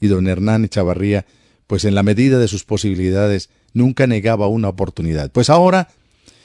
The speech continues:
su organización tiene una institución, un instituto de ciencia política, y lleva su nombre, Hernán Echavarría Olózoga.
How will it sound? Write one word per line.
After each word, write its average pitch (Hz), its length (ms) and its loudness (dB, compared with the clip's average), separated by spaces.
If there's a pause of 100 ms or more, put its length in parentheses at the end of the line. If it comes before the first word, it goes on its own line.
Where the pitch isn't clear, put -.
(220)
su 135 300 0
organización 131 960 2 (360)
tiene 147 260 4
una 143 180 2
institución, 127 600 2
un 170 140 4
instituto 135 720 0
de 101 100 2
ciencia 120 400 2
política, 92 720 -4 (200)
y 156 120 -2
lleva 117 240 4
su 139 160 0
nombre, 135 400 0 (240)
Hernán 123 460 4 (100)
Echavarría 104 720 0
Olózoga. 82 600 -6